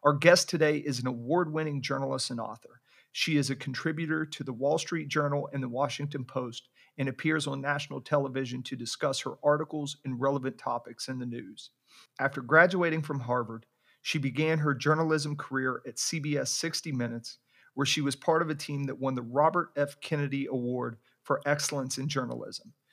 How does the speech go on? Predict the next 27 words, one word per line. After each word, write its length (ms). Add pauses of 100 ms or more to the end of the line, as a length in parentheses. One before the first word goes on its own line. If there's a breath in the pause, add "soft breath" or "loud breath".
(200 soft breath)
She 220
is 120
a 80
journalism 640
fellow 500
at 120
the 80
Center 400
for 180
Parent 540
and 160
Teen 240
Communication 880
at 100
the 80
Children's 460
Hospital 560
of 100
Philadelphia. 640 (580 soft breath)
Her 140
book 280
we 120
will 100
be 160
diving 420
into 280
today, 480